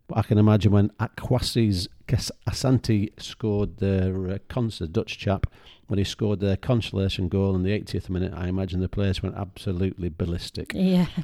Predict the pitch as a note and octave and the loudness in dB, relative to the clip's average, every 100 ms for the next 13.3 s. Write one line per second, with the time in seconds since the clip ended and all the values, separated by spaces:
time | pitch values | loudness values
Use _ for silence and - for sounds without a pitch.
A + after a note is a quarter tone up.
0 | - - F#2+ F#2 F#2 F#2 F2+ G2 F2 A#2+ | -8 -6 -2 0 0 0 0 -4 -2 4
1 | B2 A#2 G2 F#2+ D#2 G2 F#2+ F2 - E2+ | 6 6 4 2 0 2 2 -2 -4 -4
2 | A2+ A2 A2 E2 F#2+ F#2 F#2 - - F2 | 2 4 4 0 -2 -2 -2 -4 -4 -4
3 | - - - F#2 F2+ - F#2+ F#2 F2+ F2+ | -2 -4 -2 -2 -4 -4 -4 -2 -2 -2
4 | F#2 F#2 F2 F#2+ F#2 F#2 - - - - | -2 -2 -4 -4 -4 -6 -8 -20 -20 -10
5 | - G#2+ G2 - E2+ - - G2 F#2+ - | -4 0 0 -2 -6 -6 -4 -2 -2 -4
6 | E2+ F2+ G2 F#2+ E2+ E2+ D2+ - F#2 E2+ | -8 -4 -2 -2 -4 -10 -10 -6 -6 -4
7 | F#2+ E2+ - F#2 F#2 F#2 F#2 F2+ F2 _ | -6 -6 -4 -2 -2 -4 -4 -4 -8 _
8 | - _ _ - F2+ F#2 G2 - A#2+ F#3 | -20 _ _ -8 -4 -2 -2 -2 0 4
9 | C3 G#2 F2 - G2+ G#2 - F#2+ G2 F#2 | 4 4 0 0 -2 -2 0 2 4 2
10 | E2 - F#2+ - F#2+ F#2+ - G2+ - - | 0 -2 -2 -2 -2 -2 -2 -4 -6 -8
11 | E2+ F#2 - - - G2 F#2 E2 F2+ F#2 | -6 -4 -2 -2 -2 -4 -2 -2 -4 -4
12 | - F#2 F2+ - G2 - E2+ F#2 - - | -4 -4 -4 -4 -2 -2 -2 -2 -2 -2
13 | A#2 A#2+ | -4 -6